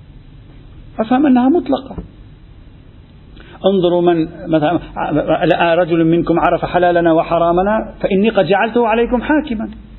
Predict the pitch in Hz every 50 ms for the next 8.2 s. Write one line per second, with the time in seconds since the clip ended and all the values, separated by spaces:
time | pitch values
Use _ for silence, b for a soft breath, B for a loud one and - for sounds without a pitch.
0 | - - 381 370 - - 294 240 196 254 262 226 226 220 226 214 190 214 202 214
1 | 220 208 214 214 214 208 208 - - 190 - 196 208 - 320 330 196 170 175 -
2 | 190 190 196 175 190 180 - 214 214 214 214 196 B B B B B B B B
3 | - 220 240 220 226 233 - - 233 262 311 330 311 240 262 262 240 - - 208
4 | 220 151 143 - - - 233 269 285 269 285 262 233 196 190 247 262 - - -
5 | 294 294 294 302 269 277 277 277 269 262 190 170 160 - - - 160 170 170 165
6 | - - 175 160 165 170 170 151 - 233 240 - - 269 269 285 277 269 240 247
7 | 254 277 269 269 - 269 285 233 196 214 262 254 196 208 190 180 180 165 208 240
8 | 247 226 170 139